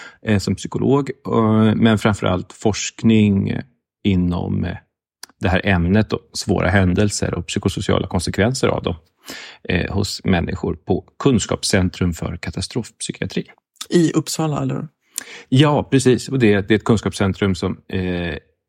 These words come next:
Speaker 1: finns vid Uppsala universitet.
Speaker 2: Du, vi kastar oss rakt in i det här då. Eh, och jag tänker att, att vi börjar med att bara definiera, vad är P T S D?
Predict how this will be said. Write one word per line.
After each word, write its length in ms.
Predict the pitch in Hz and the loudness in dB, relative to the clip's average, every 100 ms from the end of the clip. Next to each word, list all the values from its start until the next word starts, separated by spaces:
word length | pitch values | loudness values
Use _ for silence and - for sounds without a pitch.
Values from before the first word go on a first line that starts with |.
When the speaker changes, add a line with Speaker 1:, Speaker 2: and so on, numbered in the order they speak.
| _ - | _ -6
Speaker 1:
finns 300 | 80 73 87 | -6 -4 -4
vid 80 | |
Uppsala 460 | 87 - - 50 - - | -6 -6 -8 -8 -10 -12
universitet. 560 | 101 98 98 107 110 - | -8 -6 -8 -10 -12 -12
Speaker 2:
Du, 380 | - 214 208 208 | 0 2 2 2
vi 140 | 214 | 0
kastar 360 | - 220 - 196 | -2 -4 -2 -2
oss 160 | 196 | 0
rakt 240 | 196 196 220 | -2 -2 -2
in 160 | 226 | -2
i 40 | 185 | -2
det 80 | |
här 160 | 156 139 | -2 -2
då. 220 | 120 175 180 - - | 0 0 -2 -10 -4
Eh, 140 | 175 175 | -2 0
och 160 | 202 | 2
jag 100 | 214 | 2
tänker 240 | 226 208 185 | 2 0 -2
att, 140 | 185 | -2
att 300 | - - 180 _ _ | -8 -8 -8 _ _
vi 100 | 196 | -8
börjar 440 | 190 208 208 190 190 | -2 2 4 4 2
med 140 | 185 | 0
att 80 | 175 | 0
bara 140 | 175 | 0
definiera, 540 | 160 170 - 165 156 151 | 0 -2 -2 -2 0 0
vad 380 | 147 180 175 156 | 2 4 4 4
är 160 | 156 | 0
P 180 | 147 143 | -2 -6
T 120 | - | -6
S 180 | 147 - | -10 -10
D? 200 | - - | -10 -10